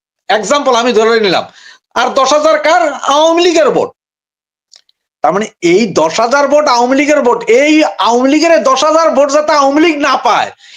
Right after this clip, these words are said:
এই জন্যই তো তোমরা নিষিদ্ধ করছো ওদের যুক্তিতে, যদি আমি বলি। তার মানে আম-, আওয়ামী লীগ যদি থাকতো, ছাত্রলীগ থাকলে দশ হাজার ভোটে ছাত্রলীগ ভিপি।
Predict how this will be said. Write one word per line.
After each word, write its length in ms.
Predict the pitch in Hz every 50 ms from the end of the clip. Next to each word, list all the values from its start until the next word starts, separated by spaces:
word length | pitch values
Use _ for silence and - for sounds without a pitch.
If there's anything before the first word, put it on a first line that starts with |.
| - _ -
এই 160 | 226 220 240
জন্যই 280 | 208 277 294 320 349
তো 100 | 320 359
তোমরা 240 | 302 359 359 349 349
নিষিদ্ধ 380 | 349 339 320 - 330 320 294 359
করছো 440 | 339 311 320 311 - 240 214 - - _ _ _ _ _ _ _ _ _ _ _ _ _ _ _ _ _ _ _ _ _ _ _ _ _ _ _ _ _ 233
ওদের 280 | 262 302 370 392 381
যুক্তিতে, 440 | 302 311 285 - - 262 190 208 226
যদি 240 | 170 175 165 170 165
আমি 120 | 160 156
বলি। 260 | 147 123 107 95 92 - _ _ _ _ _ _ _ _ _ _ -
তার 100 | 233 269
মানে 120 | 302 302
আম-, 180 | 277 269 262 -
আওয়ামী 340 | - 220 240 262 294 311
লীগ 100 | 349 302
যদি 220 | - 349 311 339 311
থাকতো, 320 | - 285 285 294 285 262
ছাত্রলীগ 480 | 226 - 285 285 - 320 320 339 320 320
থাকলে 260 | 320 320 320 311 302
দশ 220 | - 277 269 -
হাজার 200 | 311 320 330 320
ভোটে 200 | 320 320 320 320
ছাত্রলীগ 460 | 311 294 302 302 311 311 311 339 294 247
ভিপি। 340 | 294 285 - 247 180 -